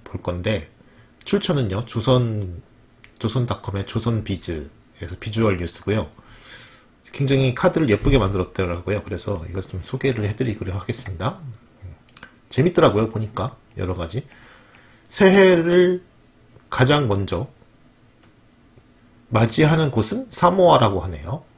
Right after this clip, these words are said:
음. 우리나라 시간으로 십이월 삼십일 일 십구 시, 일곱 시니까.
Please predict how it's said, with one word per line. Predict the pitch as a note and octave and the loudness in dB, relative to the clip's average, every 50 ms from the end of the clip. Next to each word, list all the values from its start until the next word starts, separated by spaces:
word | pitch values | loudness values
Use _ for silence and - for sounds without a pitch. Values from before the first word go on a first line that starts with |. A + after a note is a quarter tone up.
| _ - | _ -16
음. | E2 D2 D#2 - _ _ _ _ _ _ _ _ _ _ _ _ - | -16 -16 -16 -20 _ _ _ _ _ _ _ _ _ _ _ _ 2
우리나라 | - C3 D#3 D#3 E3+ E3 E3+ | 2 4 4 6 4 4 4
시간으로 | E3 - D3 D3 C3+ C3 A#2 A2 A#2 C3 D3 - _ _ _ | 2 2 2 2 4 4 4 2 2 0 0 -4 _ _ _
십이월 | - - - D3+ D#3 D#3+ D#3+ C#3+ | -14 -10 -8 -6 0 2 2 2
삼십일 | - E3 D#3 D3+ - C#3 C3+ A#2+ | 2 0 -2 -2 0 2 2 4
일 | C3 C3 | 4 4
십구 | B2+ - - - - - | 2 0 -10 -12 -8 -8
시, | - - - F2 D2 - _ _ - - | -6 -6 -6 -8 -8 -8 _ _ -8 -6
일곱 | A2 - A#2 G#2 | -2 -2 -2 -2
시니까. | - - F#2+ F2 - - - E2+ A2+ - | -2 -6 -6 -8 -8 -6 -6 -6 -6 -8